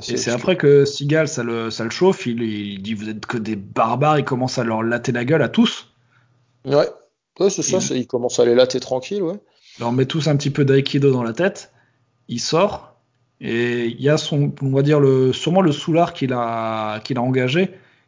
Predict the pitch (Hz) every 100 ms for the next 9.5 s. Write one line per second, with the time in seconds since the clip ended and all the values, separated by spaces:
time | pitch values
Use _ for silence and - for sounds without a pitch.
0 | _ 131 123 - 131 160 - - 127 123
1 | 120 127 135 147 139 156 156 135 123 113
2 | 110 _ _ _ _ _ - 143 143 139
3 | 135 135 131 123 131 139 139 147 - 170
4 | 175 - 160 170 175 175 - 117 _ -
5 | 135 131 143 135 123 104 113 - - 120
6 | 110 95 87 92 185 - 165 190 - 170
7 | 202 175 156 156 139 127 - 151 160 165
8 | 196 240 226 - 269 170 - - 120 131
9 | 143 190 202 165